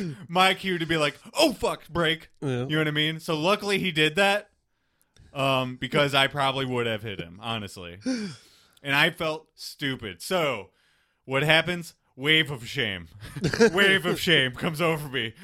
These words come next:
Speaker 1: I'm stupid. I hate myself. That's exactly
Speaker 2: <laughs>
Speaker 1: what happens in, in any kind of situation
Speaker 2: Yeah.
Speaker 1: like that. I'm like,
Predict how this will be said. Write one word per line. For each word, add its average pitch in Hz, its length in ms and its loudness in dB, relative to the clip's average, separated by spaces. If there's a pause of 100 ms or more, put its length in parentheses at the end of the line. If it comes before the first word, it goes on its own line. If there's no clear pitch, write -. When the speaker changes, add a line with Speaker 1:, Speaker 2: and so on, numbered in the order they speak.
(240)
Speaker 1:
I'm 185 240 4
stupid. - 520 -4 (320)
I 156 260 4
hate 151 260 -2
myself. 123 600 -4 (280)
That's 156 300 2
exactly 147 600 0
Speaker 2:
<laughs> - 0 -
Speaker 1:
what 139 320 -2
happens 135 460 0
in, 127 220 -6
in 123 220 -4
any 127 240 0
kind 139 140 -2
of 135 60 -8
situation 127 420 -4
Speaker 2:
Yeah. 120 40 -6
Speaker 1:
like 123 140 -4
that. 123 160 -2
I'm 123 60 -8
like, 117 140 -8